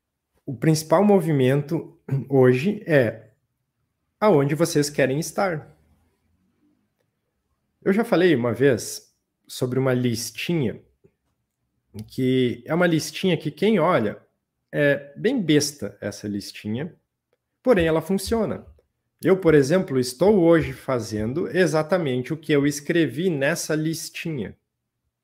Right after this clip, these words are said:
tá? Como é que era essa listinha? Algumas pessoas já, ãh,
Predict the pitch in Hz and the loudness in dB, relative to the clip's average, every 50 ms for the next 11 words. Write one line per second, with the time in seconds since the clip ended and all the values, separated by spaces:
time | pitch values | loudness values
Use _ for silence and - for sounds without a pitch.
0 | _ _ _ _ _ _ _ - 101 101 - - _ _ _ _ _ - 127 139 | _ _ _ _ _ _ _ -10 -8 -8 -8 -10 _ _ _ _ _ -6 -4 -2
1 | 156 175 175 - 175 160 151 147 139 127 117 - - 120 117 120 113 117 - - | -2 -2 -2 -2 0 2 2 2 2 0 -2 -4 -6 -6 -6 -6 -6 -8 -10 -12
2 | - 110 104 101 104 139 160 160 - - - 143 - - - 156 160 147 - - | -8 -6 -6 -4 -4 -4 -4 -6 -4 -4 -4 -4 -4 -2 -2 -2 0 -2 -2 -6
3 | - _ _ _ _ _ _ - 127 120 117 139 139 139 139 135 120 104 - - | -10 _ _ _ _ _ _ -12 -10 -6 -4 -2 0 0 0 0 -2 -4 -8 -12
4 | _ _ _ _ _ _ _ - - 117 117 117 117 113 113 113 113 110 110 104 | _ _ _ _ _ _ _ -10 -6 -4 -2 -2 -2 -2 0 0 0 -2 -2 -4